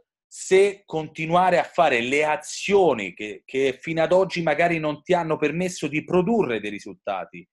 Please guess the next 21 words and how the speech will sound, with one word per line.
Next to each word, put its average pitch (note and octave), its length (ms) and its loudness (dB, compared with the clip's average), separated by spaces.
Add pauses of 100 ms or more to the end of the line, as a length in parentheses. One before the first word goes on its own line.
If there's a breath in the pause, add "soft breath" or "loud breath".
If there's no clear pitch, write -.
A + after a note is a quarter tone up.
(140)
Quindi G#3+ 360 -2
fai A#3 340 0
la D3 100 0
scelta A#2 420 -6
giusta, G2+ 680 -10 (240)
decidi E3+ 560 -2
di C#3+ 120 -2
acquistare B2+ 580 -2
questo G#2+ 320 -10
biglietto, G#2 840 -8 (300)
dai G3 380 0
fiducia E3+ 380 -6
alla C3+ 160 2
persona D3+ 460 -2
che C3+ 100 -4
ogni D#3 320 -4
giorno G3 360 2
magari C#3+ 380 0
ti C3+ 80 -10
sta D3 220 -2
dicendo: C3 680 -2